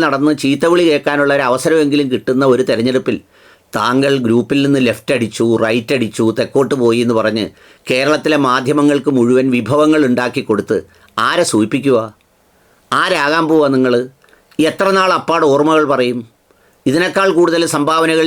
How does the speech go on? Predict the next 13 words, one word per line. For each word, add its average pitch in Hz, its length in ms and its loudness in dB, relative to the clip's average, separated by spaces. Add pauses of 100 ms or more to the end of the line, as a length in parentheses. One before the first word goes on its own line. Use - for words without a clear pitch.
ചെയ്ത 151 140 0 (120)
ഒരുപാട് 156 360 2
ആളുകൾക്ക് 143 380 2
ഇപ്പോൾ 143 200 -2
അപ്പാടെ 143 340 -2
പേര് 135 220 2
വല്ലതും 127 260 2
മിണ്ടുന്നോ? 110 320 -2 (260)
കെ 156 100 2 (120)
കരുണാകരൻ 135 520 0 (320)
ഒരുപാട് 180 480 2
കാര്യങ്ങൾ 156 380 2
പറഞ്ഞതാ, 127 320 0